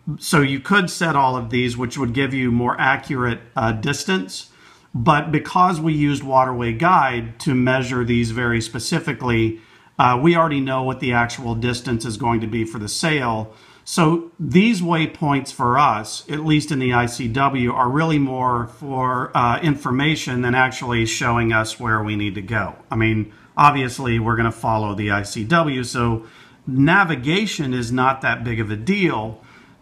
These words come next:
Uh, but what is a big deal, uh, typically, is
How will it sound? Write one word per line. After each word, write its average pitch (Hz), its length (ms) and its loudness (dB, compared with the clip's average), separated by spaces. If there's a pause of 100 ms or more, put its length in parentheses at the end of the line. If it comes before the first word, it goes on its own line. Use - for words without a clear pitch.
Uh, 131 300 4
but 156 300 -2
what 143 200 2
is 226 220 0
a 202 60 0
big 123 320 -4
deal, 107 440 -4 (280)
uh, 123 320 4
typically, 127 880 -4
is 127 540 -2